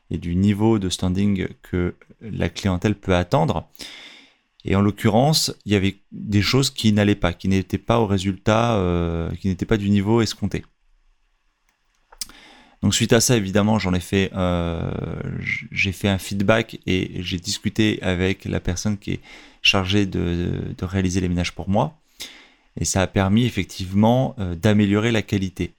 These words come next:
Toute la difficulté dans le contrôle de la délégation, ça va être à la fois d'être en capacité de vérifier que la tâche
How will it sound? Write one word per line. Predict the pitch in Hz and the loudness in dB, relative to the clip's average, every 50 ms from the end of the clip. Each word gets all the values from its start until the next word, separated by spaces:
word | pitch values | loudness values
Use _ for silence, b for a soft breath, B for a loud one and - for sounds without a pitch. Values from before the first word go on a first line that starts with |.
| _ | _
Toute | - - 131 - | -2 -2 2 4
la | 135 | 2
difficulté | 120 113 113 - 127 113 - 120 - - 147 147 139 | 2 2 -2 -4 -6 -6 -8 -12 0 2 2 2 4
dans | 120 107 101 | 4 2 2
le | 98 95 92 92 90 | 4 2 2 0 -2
contrôle | - - 110 107 - - 120 123 113 | 0 0 -2 -2 0 0 0 2 2
de | 101 98 | 4 2
la | 92 92 | 2 2
délégation, | 87 98 95 92 87 98 92 - - 131 139 | 2 2 2 4 2 2 2 2 0 0 0
ça | 139 - 107 95 | 0 0 0 2
va | 92 98 | 2 2
être | 101 - - - _ | 0 0 -4 -10 _
à | - 117 113 | 0 2 2
la | 117 117 | 2 2
fois | - - - 123 120 117 117 b b b b b b - | -2 -2 0 0 0 0 0 b b b b b b -2
d'être | - 98 98 - - - - | 0 0 0 0 -4 -4 0
en | - 120 123 | 2 2 2
capacité | - 127 - 120 110 - - 104 - 120 117 | 2 2 2 2 0 0 -2 0 0 0 0
de | 101 98 | 2 0
vérifier | 90 95 101 95 101 95 - - 120 | 2 2 2 2 2 0 0 -2 -4
que | - - - 98 98 95 - _ _ _ _ _ _ - | -2 0 0 0 0 0 -4 _ _ _ _ _ _ -12
la | 92 92 98 98 101 98 98 98 98 92 | -6 -4 0 0 2 2 2 0 0 -2
tâche | - _ 131 123 123 123 - - - - | 0 _ 2 2 2 2 0 -2 -4 -6